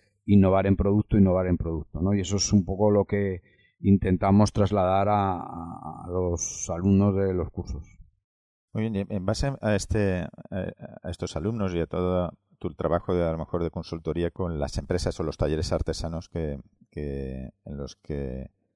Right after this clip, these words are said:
Speaker 2: lógicamente, pues, los cursos de, de, en los que participas o coordinas desde la eoi y Fundesarte son importantes.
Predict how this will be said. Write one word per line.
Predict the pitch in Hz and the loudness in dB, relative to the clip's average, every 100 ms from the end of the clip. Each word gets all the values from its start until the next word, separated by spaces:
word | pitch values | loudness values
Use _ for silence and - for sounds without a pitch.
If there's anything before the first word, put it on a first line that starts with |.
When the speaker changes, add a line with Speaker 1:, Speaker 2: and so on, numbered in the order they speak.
| _ | _
Speaker 2:
lógicamente, | - - 87 80 78 85 | -8 -6 -4 -4 -4 -6
pues, | 87 - - | -6 -8 -12
los | 90 76 - | -12 -12 -10
cursos | 78 - 95 78 | -10 -6 -6 -4
de, | 80 73 73 | -2 -2 -4
de, | - 90 82 80 73 71 71 - 82 | -12 -10 -8 -6 -6 -8 -10 -14 -16
en | 82 | -14
los | 71 | -12
que | - | -10
participas | - 71 - 107 104 80 - | -8 -6 -4 -4 -2 -4 -4
o | |
coordinas | - 69 95 87 78 | -8 -6 -4 -4 -6
desde | 80 76 76 | -6 -4 -4
la | 71 67 - _ _ _ _ - | -4 -6 -12 _ _ _ _ -4
eoi | 80 82 | -2 0
y | 80 | -2
Fundesarte | 82 78 - 80 78 | -4 -6 -4 -4 -6
son | - 76 | -8 -10
importantes. | 71 78 69 76 78 92 | -8 -8 -6 -8 -6 -8